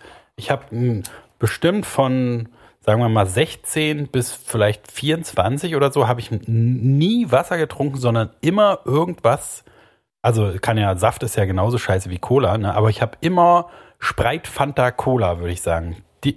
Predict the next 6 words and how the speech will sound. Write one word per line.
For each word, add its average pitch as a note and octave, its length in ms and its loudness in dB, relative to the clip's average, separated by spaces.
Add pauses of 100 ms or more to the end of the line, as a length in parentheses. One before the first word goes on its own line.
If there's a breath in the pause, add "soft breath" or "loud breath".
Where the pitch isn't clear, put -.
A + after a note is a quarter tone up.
Jahre, D3 800 2 (1700 soft breath)
wie G#2 120 0
ich G#2 100 -2
das, - 260 -2
also G2 420 -2
wie, F#2 180 -4